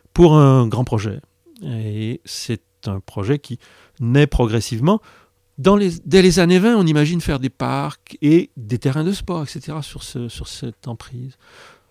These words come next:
Le, ça ne devient possible qu'à partir de dix-neuf cent quarante-deux,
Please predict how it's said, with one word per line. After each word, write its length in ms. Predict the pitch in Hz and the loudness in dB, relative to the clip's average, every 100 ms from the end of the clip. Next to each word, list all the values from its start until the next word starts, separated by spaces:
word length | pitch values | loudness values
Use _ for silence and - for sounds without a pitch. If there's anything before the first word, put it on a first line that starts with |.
| _ - | _ -16
Le, 200 | 151 110 | -12 -12
ça 160 | - 107 | -8 -6
ne 120 | 110 | -2
devient 280 | 110 107 120 | -2 0 0
possible 460 | - 107 185 190 160 _ - | 0 -2 -2 -4 -6 _ -8
qu'à 140 | 131 | -6
partir 320 | 127 - 143 | -6 -10 -10
de 100 | 135 | -8
dix-neuf 360 | 110 117 120 110 | -8 -10 -10 -8
cent 360 | - 110 107 113 _ 156 139 _ _ | -10 -12 -14 -18 _ -18 -20 _ _
quarante-deux, 880 | - 95 95 98 - 101 113 139 | -12 -10 -10 -12 -12 -8 -4 -4